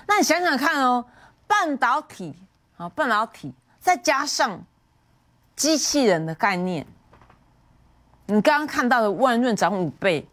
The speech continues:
哦，那你刚刚看到的罗森涨七倍，是不是这样子？那上银啊，二零四九上银才刚刚站上了它大量区间，而且呢，它目前涨幅只有十五趴，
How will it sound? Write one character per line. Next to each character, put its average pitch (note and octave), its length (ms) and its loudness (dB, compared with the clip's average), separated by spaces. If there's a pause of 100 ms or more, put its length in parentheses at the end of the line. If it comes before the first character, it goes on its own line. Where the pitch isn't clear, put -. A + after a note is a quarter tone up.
(680)
哦， D#3 140 -8
那 C#4+ 120 2
你 C#4 120 2
刚 C4 180 0
刚 - 20 -8
看 B3 180 -2
到 B3 140 2
的 G#3+ 40 2
罗 F3+ 240 0
森 G#3+ 180 -2
涨 D3 220 -2
七 F3+ 320 -6 (100)
倍， F3 220 -2 (840)
是 - 180 0
不 - 40 6
是 C4+ 40 2
这 D#4 80 4
样 B3+ 160 0
子？ F3+ 280 -4 (540)
那 F#4 320 2 (420)
上 - 240 0 (280)
银 A3 400 4 (320)
啊， G3+ 180 -2 (160)
二 F4+ 120 2
零 E4+ 120 2
四 E4 180 -2
九 A#3 140 4
上 C4 260 0
银 F3+ 260 -4 (240)
才 C#4 180 0
刚 F#4 400 0
刚 F4+ 320 0
站 D#4+ 260 0
上 C4 280 0
了 G#3+ 120 -2
它 C4 160 0
大 B3 200 0
量 A#3 180 0
区 A3+ 180 -6
间， G#3 280 -4 (240)
而 - 120 2
且 D4 160 2
呢， G#3 180 2
它 C#4+ 180 -4
目 E4+ 260 4
前 - 400 -2 (320)
涨 B3 260 2
幅 A3 220 -2
只 A#3+ 160 0
有 D4+ 120 4
十 - 240 -2
五 A#3+ 160 2
趴， G3 380 0